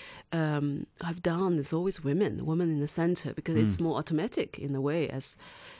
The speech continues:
Speaker 1: you know, I'm a woman. Um, I feel natural, comfortable from woman's point of view, woman's gaze looking at male world or male, male bodies. And I thought this film would be interesting.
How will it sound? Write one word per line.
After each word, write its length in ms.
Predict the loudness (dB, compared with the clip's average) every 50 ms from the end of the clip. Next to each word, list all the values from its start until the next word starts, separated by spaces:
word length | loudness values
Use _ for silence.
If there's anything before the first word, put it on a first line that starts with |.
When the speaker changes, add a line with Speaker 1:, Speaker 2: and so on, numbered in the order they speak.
| -12 -6
Speaker 1:
you 100 | -4 -2
know, 220 | -2 -2 -4 -6 -10 -12 -10
I'm 220 | -6 -2 0 0 2
a 40 | 2
woman. 560 | 2 4 4 4 4 2 2 0 -2 -4 -4 -4
Um, 380 | -2 -2 0 0 -2 -4 -6 -10 _ _ _ -8
I 80 | -8 -6
feel 260 | -2 0 0 2 2
natural, 420 | 2 2 0 0 -2 -2 -2 -2 -2
comfortable 460 | 0 0 0 0 0 -2 -2 -2 -2
from 280 | -2 -2 -2 0 0 2
woman's 360 | 2 4 4 4 2 0 -2
point 320 | -6 -2 0 0 0 0
of 60 | -2 -4
view, 180 | -2 -2 0
woman's 260 | 0 2 2 2 0 0
gaze 320 | -2 -2 -2 -2 -2 -2
looking 300 | -2 -4 -4 -4 -6 -6 -6
at 220 | -6 -8 -8 -12 -14 -20 -20 -20 -20 -20 -20 -4 0
male 360 | 2 4 4 4 4 4 2
world 380 | 2 0 0 -2 -2 -4 -4 -4
or 100 | -2 0 0
male, 480 | 2 2 2 2 0 0 0 -2 -2
male 280 | -2 0 0 0 0 0
bodies. 480 | 0 -2 -4 -4 -4 -4 -4 -6 -8 -10 -14 -18 -18 -18 -18 -20 -20 -14 _ -2
And 240 | 0 2 2 2
I 100 | 2 0
thought 260 | 0 0 -2 -2 0 0
this 200 | -2 -2 -2 -2
film 460 | 0 0 2 2 2 0 0 -2 -6 -12 _ _
would 120 | -4 -2 0
be 120 | 0 0 0
interesting. 680 | 0 0 -2 -4 -6 -4 -4 -4 -4 -4 -4 -4 -8